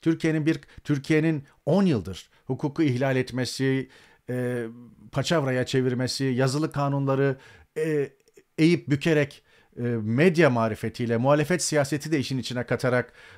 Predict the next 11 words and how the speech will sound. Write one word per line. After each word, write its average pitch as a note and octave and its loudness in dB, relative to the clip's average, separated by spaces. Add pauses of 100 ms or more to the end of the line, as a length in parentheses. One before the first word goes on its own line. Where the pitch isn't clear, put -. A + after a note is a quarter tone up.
bunu C#3 4
topluma C#3+ -2
kabul D3 -2
ettirmesinin C3 -4
bir B2+ -2
önemi A2 -4
yok. - -10 (460)
Herkesin E3 0
bildiği A2 -2
bir G2 -6
şey. - -10